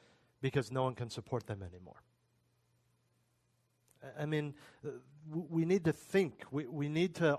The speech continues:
understand where the world infiltrates us. And, and it's not just about money.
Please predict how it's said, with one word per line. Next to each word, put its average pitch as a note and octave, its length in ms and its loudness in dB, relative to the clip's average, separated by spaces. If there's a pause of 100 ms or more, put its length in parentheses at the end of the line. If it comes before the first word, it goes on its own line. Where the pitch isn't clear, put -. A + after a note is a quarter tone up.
(120)
understand E3 720 2
where C3+ 140 4
the C3 120 0
world C#3+ 600 4
infiltrates C#3+ 640 0
us. G#2+ 220 0
And, C#3+ 100 -2
and E3+ 220 -2
it's - 180 -4
not G#3+ 200 2
just D#3 200 0
about B2 260 2
money. E3+ 420 4